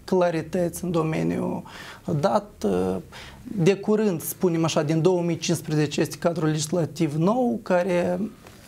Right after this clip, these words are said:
a oferit această explicație și vine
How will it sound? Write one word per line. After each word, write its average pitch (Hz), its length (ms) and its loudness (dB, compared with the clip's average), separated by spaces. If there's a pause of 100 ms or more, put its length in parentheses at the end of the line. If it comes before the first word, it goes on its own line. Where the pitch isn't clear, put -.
(100)
a 170 200 4
oferit 190 460 0
această - 360 -4
explicație - 640 -4
și - 140 0
vine 170 420 2